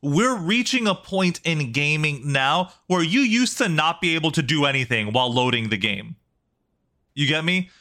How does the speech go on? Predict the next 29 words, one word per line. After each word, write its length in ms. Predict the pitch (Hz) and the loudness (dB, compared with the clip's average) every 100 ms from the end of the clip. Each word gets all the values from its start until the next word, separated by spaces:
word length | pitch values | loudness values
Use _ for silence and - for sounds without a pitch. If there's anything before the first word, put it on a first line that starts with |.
| _ | _
But 200 | 151 170 | -2 0
we've 320 | 175 185 226 214 | 2 2 2 2
reached 320 | 277 262 269 | 0 0 -4
a 40 | |
point 340 | 208 220 202 190 | -4 0 0 0
in 220 | 170 160 | -2 -2
gaming 400 | 156 165 160 156 | -2 -2 -2 0
now 300 | 175 175 139 | 0 0 0
where 180 | 143 147 | 0 0
your 240 | 139 160 175 | 2 2 0
system 480 | - 196 - 190 | 0 -2 0 -2
can 160 | 165 165 | 0 0
multitask 760 | 147 175 175 160 147 131 123 135 | 0 0 0 -2 0 0 0 -2
enough 280 | 123 120 | -2 -2
where 140 | 143 151 | 0 0
it 120 | 175 | 2
can 200 | 185 156 | 0 0
do 180 | 240 269 | 2 2
something 560 | - 147 135 143 127 | 2 -2 -2 -2 0
while 260 | 117 143 170 | 0 2 2
loading 340 | 151 143 131 120 | 2 2 0 0
the 80 | 107 | 0
game. 360 | 127 104 104 - - - - | 0 -2 -4 -12 -20 -16 -6
So 160 | - 226 | 2 2
a 60 | 220 | 2
lot 380 | 220 254 330 330 | 0 2 2 2
of 140 | 196 | 0
times, 640 | - 165 113 104 107 110 - _ _ - | 0 0 2 0 -2 -6 -8 _ _ -8
that 520 | 127 120 165 277 | -4 -2 0 0